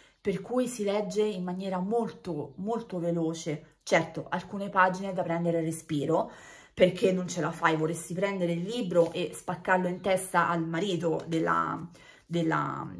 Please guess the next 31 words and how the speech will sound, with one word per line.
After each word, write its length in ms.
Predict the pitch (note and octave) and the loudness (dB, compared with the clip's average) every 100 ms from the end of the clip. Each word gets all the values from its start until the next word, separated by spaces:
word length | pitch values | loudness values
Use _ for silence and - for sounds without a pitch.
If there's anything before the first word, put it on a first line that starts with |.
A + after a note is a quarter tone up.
| - - - _ - _ | -16 -16 -20 _ -20 _
della 240 | F3 E3 | 0 2
ragazza. 800 | E3 E3+ D#3+ D#3 - G#3+ B3 - - | 4 4 2 0 -4 -2 -2 -6 -14
Se 200 | - G#3 | -6 2
noi 160 | C#4 | 2
pensiamo 480 | G#3 G#3 - F#3+ E3+ | 2 -2 0 0 0
che 100 | F3 | -2
questa 280 | F3+ C#4 G3+ | 0 -2 -2
è 20 | |
una 80 | F3 | -8
storia 300 | - G3 F3+ | -6 -2 0
vera, 360 | E3+ D#3+ D#3+ E3 - _ _ _ _ _ _ _ - | 2 0 -2 -6 -16 _ _ _ _ _ _ _ -10
ancora 320 | G3+ F#3+ C#4 | -6 4 4
di 100 | F#3 | 4
più, 320 | F3+ G#3 D#3+ - _ _ | 0 -2 -2 -10 _ _
cioè 180 | - C#3+ | -12 -10
ancora 340 | D#3+ G3 B3+ | -6 2 2
di 100 | E3+ | 2
più, 280 | E3+ G3+ D#3+ | -2 -4 -4
io 120 | A3 | -4
penso 360 | A3+ F3 F3 F3+ | -2 -4 -6 -8
che, 480 | F3 F#3+ G3+ - _ | -4 -2 -2 -4 _
<laughs> 800 | - - - _ _ - - - | -12 -12 -12 _ _ -20 -20 -14
cioè, 140 | - G#3 | -6 -4
il 80 | F#3+ | 0
nostro 480 | A3 - A3 - - | -2 0 -2 -2 -4
unico 320 | A#3+ A3 A3+ | -2 4 4
sentimento 560 | A#3 A3 A3+ C4+ C4 | 4 -4 0 2 2
è 80 | F3 | -2
quello 260 | - F3+ F3+ | -2 0 4
veramente 560 | F3 D#3+ A#3 G#3+ G3 | 4 4 -2 -4 -2
di, 340 | E3+ F3+ E3+ | -2 -2 -6